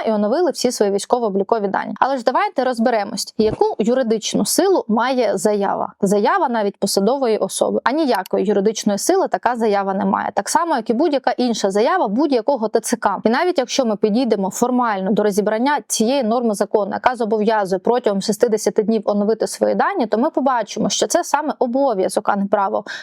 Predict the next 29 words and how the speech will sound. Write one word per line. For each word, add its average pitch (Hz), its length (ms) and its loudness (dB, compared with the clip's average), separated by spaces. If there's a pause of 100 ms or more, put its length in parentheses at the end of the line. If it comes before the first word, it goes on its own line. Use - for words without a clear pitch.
(100)
Всі - 340 0
мають 202 360 -2
прийти 214 480 2
і 240 100 2
всі 339 440 0
мають 226 400 0
оновити, 220 420 0
не 202 100 0
дивлячись 226 520 0
на 214 80 0
те, 370 240 0 (580)
коли 302 280 2
ви 214 120 0
останнім 202 640 -2
раз 311 320 -2
були 214 220 2
в - 20 -10
Т 226 120 0
Ц - 160 -2
К 196 220 -2
і 233 80 0
коли 233 280 0
ви 196 120 -2
останній 202 520 -2
раз 339 260 -2
оновлювали 220 480 0
свої 277 260 0
військово-облікові 214 840 -2
відомості. 190 580 -2